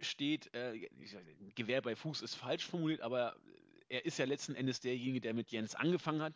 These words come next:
diese ganzen Podcasts auf den Boden, aus dem Boden zu stampfen. Ich bin letzten Endes nichts anderes als, äh, der Praktikant gewissermaßen.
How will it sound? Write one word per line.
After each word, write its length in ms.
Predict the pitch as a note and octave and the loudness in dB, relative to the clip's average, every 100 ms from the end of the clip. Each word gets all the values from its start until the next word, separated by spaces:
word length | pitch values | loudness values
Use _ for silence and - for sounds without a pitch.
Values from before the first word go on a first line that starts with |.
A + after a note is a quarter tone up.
| - | -6
diese 180 | A2+ A#2 | -2 -2
ganzen 560 | A2+ B2 - A2+ F#2+ | 0 -2 -4 -4 -6
Podcasts 500 | - B2 - B2 A2+ | -4 -6 -4 -8 -6
auf 140 | - G#2+ | -6 -8
den 80 | - | -4
Boden, 280 | C#3+ F3+ F3+ - - - | 0 0 0 -6 -20 -18
aus 140 | - G#2+ | -10 -8
dem 100 | A2 | -6
Boden 240 | C3 E3+ | -2 -2
zu 100 | E3+ | -2
stampfen. 440 | D3+ C#3+ C#3 C3 C3 | -4 -2 -2 -4 -6
Ich 160 | B2 | -6
bin 180 | - A2+ | -6 -4
letzten 360 | A2 A2 - A2 | -4 -6 -8 -8
Endes 280 | G#2+ G#2+ - | -6 -6 -6
nichts 380 | A2+ - - - | -8 -8 -16 -14
anderes 420 | D2+ A2 G#2+ G#2 | -6 -4 -4 -6
als, 400 | - F#2+ F#2+ - | -8 -10 -10 -12
äh, 180 | F#2+ F#2 | -10 -10
der 100 | F#2+ | -8
Praktikant 720 | G2 - - A2 C3 G#3 - - _ | -6 -6 -6 0 4 4 4 -8 _
gewissermaßen. 800 | D3+ D#3 F#3+ G3+ G3 G#3 - A#3 | -6 -4 4 4 4 0 0 -2